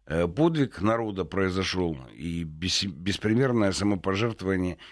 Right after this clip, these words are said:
и самоотречение. И президент задается вопросом, а вот если мы в сегодняшний день посмотрим,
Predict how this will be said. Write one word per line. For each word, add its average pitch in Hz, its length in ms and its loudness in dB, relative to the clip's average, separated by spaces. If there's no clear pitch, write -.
и 85 100 -4
самоотречение. 101 840 0
И 95 60 0
президент 170 400 4
задается 170 480 4
вопросом, 131 720 2
а 101 260 4
вот 110 200 0
если 139 200 0
мы 131 140 6
в 117 100 0
сегодняшний 92 720 2
день 87 460 2
посмотрим, 90 760 0